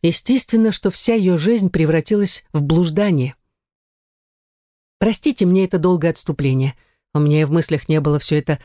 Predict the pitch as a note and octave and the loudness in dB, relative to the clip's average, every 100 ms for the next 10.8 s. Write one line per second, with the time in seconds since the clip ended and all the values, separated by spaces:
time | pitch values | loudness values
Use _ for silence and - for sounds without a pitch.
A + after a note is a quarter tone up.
0 | _ - D#3+ D3 D#3 - G3 D#3 C#3+ - | _ 0 2 2 0 0 0 0 -4 -6
1 | _ _ _ F#3+ F#3 F#3+ A3 G#3 A3 G3 | _ _ _ -4 -2 0 0 0 -2 -2
2 | G3+ G3+ - G3+ F#3+ _ B3 - - E3 | -2 -2 0 -4 -4 _ -2 0 0 0
3 | G3 G#3 F3+ F#3 F#3+ F#3 - _ _ F#3 | 2 2 0 2 2 0 -4 _ _ 0
4 | G#3 E3+ D3+ C3 C3+ C#3+ - _ _ _ | 0 0 -2 -2 -4 -6 -8 _ _ _
5 | _ _ - E3+ F3 F#3 F3+ - - E3+ | _ _ -6 -2 0 0 -2 -2 -2 -2
6 | F3+ E3+ F3+ D3+ F3 F#3+ F3 D#3 E3+ E3 | 0 0 0 0 0 0 -2 -2 0 0
7 | D#3+ D3 E3 C3 C3+ - _ _ _ _ | 0 0 -2 -2 -4 -8 _ _ _ _
8 | _ _ _ _ _ _ _ - G3+ A3 | _ _ _ _ _ _ _ -4 0 0
9 | G3 A3+ B3+ A#3+ G3+ A3 - F3 D#3+ G3 | 0 2 2 2 0 -2 -2 -2 2 2
10 | F#3 E3 - F3 F3+ F#3 G3+ | 2 -2 -4 0 0 0 -2